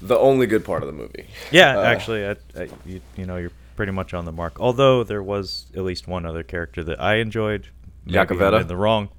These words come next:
Speaker 2: Yeah.
Speaker 1: Yeah,
Speaker 2: Iacovetta was
Speaker 1: Iacovetta,
Speaker 2: great.
Speaker 1: absolutely.
Speaker 2: He was great. I really enjoyed him.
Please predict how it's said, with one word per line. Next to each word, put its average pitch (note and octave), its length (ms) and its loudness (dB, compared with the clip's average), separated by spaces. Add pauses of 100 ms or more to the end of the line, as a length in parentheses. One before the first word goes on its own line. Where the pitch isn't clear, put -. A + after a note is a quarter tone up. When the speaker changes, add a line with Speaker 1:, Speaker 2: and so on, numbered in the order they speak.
(200)
Speaker 2:
Yeah. G#2+ 200 0 (300)
Speaker 1:
Yeah, A2 160 8
Speaker 2:
Iacovetta G2+ 340 6
was E2+ 120 -2
Speaker 1:
Iacovetta, G2 140 4
Speaker 2:
great. F2 140 0 (180)
Speaker 1:
absolutely. F#2 300 0
Speaker 2:
He A2+ 40 6
was G#2+ 160 0
great. D2+ 280 -4 (200)
I F#2 40 -2
really F#2 280 -2
enjoyed C#2 320 -8
him. - 160 -16